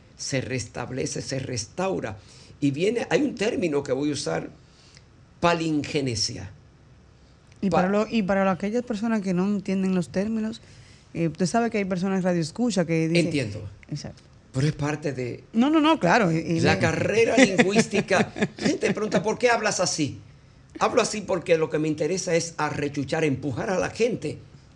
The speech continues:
Speaker 1: a la bibliofilia.
Speaker 2: Sí, exacto.
Speaker 1: Pali es volver, de ahí viene palinodia,
Speaker 2: Palinodia.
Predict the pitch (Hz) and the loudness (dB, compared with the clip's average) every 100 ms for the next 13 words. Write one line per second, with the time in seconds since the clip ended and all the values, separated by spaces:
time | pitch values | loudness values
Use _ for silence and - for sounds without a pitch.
0 | - - 160 151 151 127 139 135 139 117 | -2 4 4 4 0 0 0 0 -2 -4
1 | 107 92 - - 170 160 156 147 226 240 | -4 -8 -4 2 2 2 2 2 4 4
2 | 180 170 175 - - 156 139 143 131 107 | 2 0 0 -2 0 0 2 2 0 0
3 | 131 131 156 156 147 139 135 123 139 143 | -2 -2 -2 0 0 -2 -4 -4 -4 -2
4 | 139 135 - 147 151 156 | -2 -2 -2 -4 -6 -6